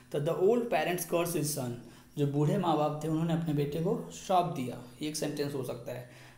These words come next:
Denounce, denounce मतलब होता है घोषणा करना या फिर, है ना, आ, उसका opposite होगा praise, मतलब प्रशंसा करना।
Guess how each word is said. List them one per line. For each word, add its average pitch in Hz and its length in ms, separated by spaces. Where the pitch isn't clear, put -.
Denounce, 156 920
denounce 185 320
मतलब 190 320
होता 185 240
है 196 320
घोषणा 175 440
करना 147 320
या 160 160
फिर, 160 340
है 160 140
ना, 214 320
आ, 165 100
उसका 165 340
opposite 180 340
होगा 190 140
praise, 185 320
मतलब 175 280
प्रशंसा 170 440
करना। 127 480